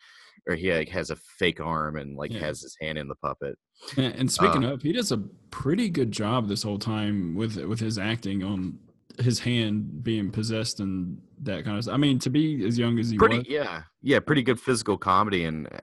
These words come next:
Speaker 2: He did a really good job. I mean, especially when you compare the seventeen-year-old acting of him to Jessica Alba and see the huge difference between
Speaker 1: Like I said, he had more to sink his teeth into on that role. <laughs>
Speaker 2: Yeah, but that would make it more complicated as well.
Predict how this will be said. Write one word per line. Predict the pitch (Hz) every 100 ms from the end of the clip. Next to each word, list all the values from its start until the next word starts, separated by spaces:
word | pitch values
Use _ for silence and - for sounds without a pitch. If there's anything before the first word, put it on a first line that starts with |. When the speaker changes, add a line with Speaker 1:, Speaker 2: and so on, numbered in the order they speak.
| - -
Speaker 2:
He |
did | 190
a |
really | 123 123 120
good | 120
job. | 127 101
I | 135
mean, | 131 120
especially | 120 131 117
when | 110
you | 107
compare | 104 101 104 101 98
the | 92 - 104
seventeen-year-old | 104 110 104 104 107 104 101 85
acting | 98 110 104
of | 92 95 104
him | - 110 120 107 104
to | - 92 87
Jessica | 101 104 - 65
Alba | 98 101 90
and | 87 98
see | 98 92 78
the | 98
huge | 107 104 110
difference | 104 104 92 101
between | - 110 92 - - -
Speaker 1:
Like | 110 127
I | 147
said, | 143 170 156
he | 131
had | 139 135
more | 135 139 131
to | 120 110
sink | - - 147
his | 143
teeth | - 127 104
into | 101 85 101 90
on | 90
that | 90 87
role. | 90 90 87 - -
<laughs> | 466 508 539 719 - - - - - - _ -
Speaker 2:
Yeah, | 156 139
but | 123
that | 120 -
would | 117
make | 117 104
it | 113
more | 101 92
complicated | 117 113 - 120 101 90 82
as | -
well. | 107 98 85